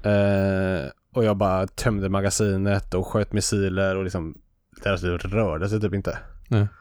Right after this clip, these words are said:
Speaker 1: Så kom det någon annan där som hoppade in, eller som hjälpte mig då. Så det var väl kanske tre pers och höll på med den här.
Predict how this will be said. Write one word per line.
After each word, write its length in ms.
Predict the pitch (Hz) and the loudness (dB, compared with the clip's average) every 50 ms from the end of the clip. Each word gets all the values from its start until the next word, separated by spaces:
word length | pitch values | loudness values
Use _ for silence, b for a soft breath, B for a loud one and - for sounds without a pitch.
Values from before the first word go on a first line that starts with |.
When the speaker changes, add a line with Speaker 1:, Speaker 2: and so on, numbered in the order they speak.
| b b | b b
Speaker 1:
Så 120 | - - - | -10 -8 -6
kom 280 | - - 104 92 95 | -2 -2 -2 0 0
det 100 | 92 98 | 0 0
någon 180 | 101 101 104 104 | 2 2 2 2
annan 260 | 101 98 95 104 110 113 | 0 0 0 0 0 2
där 180 | 110 104 101 | 2 0 0
som 160 | - - 95 | 0 0 -2
hoppade 280 | 92 92 - - 98 90 | -2 -2 -2 -2 0 0
in, 60 | 92 | 2
eller 120 | 92 95 92 | 0 0 -2
som 180 | - - 98 | -2 0 0
hjälpte 320 | 98 98 92 - - - 95 | 0 0 -2 -4 -6 -4 -2
mig 120 | 98 107 | 0 0
då. 240 | 104 95 98 110 - - | 2 0 0 -2 -4 -8
Så 120 | - 104 | -6 -2
det 80 | 98 95 | -2 0
var 120 | 92 87 | 0 -2
väl 100 | 80 80 | -2 -2
kanske 200 | - - 90 90 | -4 -6 -6 -6
tre 260 | 85 - - 95 92 92 | -6 -4 -2 -2 -2 0
pers 280 | - 90 92 - - | 0 -2 -4 -2 -2
och 60 | 101 | -2
höll 100 | 98 95 | -2 -2
på 160 | - - 98 95 | -2 -2 -2 0
med 120 | 95 95 | 0 0
den 80 | 95 95 | 2 0
här. 180 | 92 92 - | 0 -2 -4